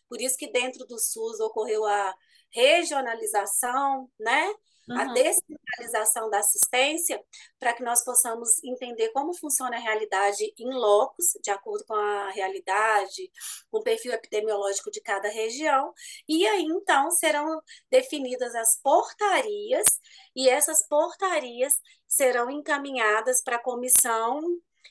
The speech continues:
Speaker 1: intergestora bipartite. Então, passa por vários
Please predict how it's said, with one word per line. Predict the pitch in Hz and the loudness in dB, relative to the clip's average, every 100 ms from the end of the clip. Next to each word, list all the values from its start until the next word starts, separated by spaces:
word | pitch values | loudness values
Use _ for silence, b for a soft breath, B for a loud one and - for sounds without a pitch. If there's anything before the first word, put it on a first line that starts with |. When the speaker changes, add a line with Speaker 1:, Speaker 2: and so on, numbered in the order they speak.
| b | b
Speaker 1:
intergestora | - 269 320 359 349 330 269 262 - 233 247 285 | -6 -4 -2 -2 0 0 0 2 2 2 2 0
bipartite. | 285 269 339 415 415 - - - - - - | -4 -8 -2 0 0 -2 -2 -2 -6 -16 -20
Então, | 381 208 240 | -6 -6 -2
passa | 240 247 262 | 0 2 0
por | - 247 | -4 -8
vários | 220 220 302 415 | 0 2 2 0